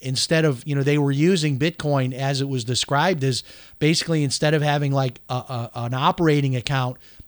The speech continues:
in money market, uh, funds, they were putting their operating funds into Bitcoin.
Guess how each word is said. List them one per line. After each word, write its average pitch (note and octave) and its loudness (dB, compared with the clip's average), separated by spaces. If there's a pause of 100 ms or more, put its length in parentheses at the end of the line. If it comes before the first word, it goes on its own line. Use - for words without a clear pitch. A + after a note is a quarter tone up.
in C3+ 0
money D#3+ 2
market, C#3+ 2 (160)
uh, B2 -4
funds, C3+ 0
they C3+ 0
were D3 4 (460)
putting E3+ 2
their C3+ 2
operating D#3+ 2
funds C#3 0
into C3+ -4
Bitcoin. A2 -6